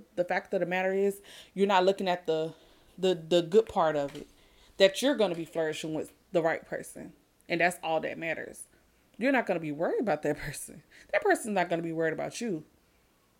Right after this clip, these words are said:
Cut chains. Stop being afraid of breaking. Stop being afraid of doing what's right. Okay. <laughs> I hope you guys enjoyed this podcast.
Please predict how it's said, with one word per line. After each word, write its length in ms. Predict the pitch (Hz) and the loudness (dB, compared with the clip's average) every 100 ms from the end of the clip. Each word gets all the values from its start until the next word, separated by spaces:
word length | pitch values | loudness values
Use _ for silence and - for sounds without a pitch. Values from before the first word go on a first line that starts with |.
| _ _ _ _ _ _ _ - | _ _ _ _ _ _ _ -8
Cut 300 | - 240 - | -2 -2 -2
chains. 640 | - 202 196 165 147 143 - _ _ _ _ _ _ _ _ | -6 -4 -4 -4 -4 -6 -14 _ _ _ _ _ _ _ _
Stop 320 | - - 220 233 | -4 2 2 2
being 200 | 240 226 | -2 -2
afraid 320 | 220 185 180 | 0 2 2
of 120 | 160 | 0
breaking. 520 | 160 156 151 139 139 - _ _ | -2 -4 -4 -12 -12 -16 _ _
Stop 260 | - 202 202 | 0 2 2
being 180 | 226 | -2
afraid 420 | 208 202 190 185 170 | -2 0 0 0 0
of 240 | 165 160 - _ _ - | 0 -2 -10 _ _ -4
doing 260 | 185 180 | -2 0
what's 200 | 170 170 | 0 0
right. 320 | 170 160 139 - _ _ _ _ _ _ _ _ _ _ _ _ _ _ _ _ _ _ _ _ _ - - - _ _ - | 0 -2 -2 -6 _ _ _ _ _ _ _ _ _ _ _ _ _ _ _ _ _ _ _ _ _ -20 -20 -20 _ _ 0
Okay. 420 | 202 - - - | 0 -2 -8 -8
<laughs> 80 | - | -4
I 420 | 233 269 - 277 | -2 0 0 2
hope 200 | 269 240 | 2 0
you 80 | 233 | 2
guys 260 | 196 180 175 | 4 4 2
enjoyed 280 | 170 165 | -2 -4
this 140 | 165 - | -6 -8
podcast. 680 | - 160 160 - 160 165 | -4 -4 -2 -2 0 -2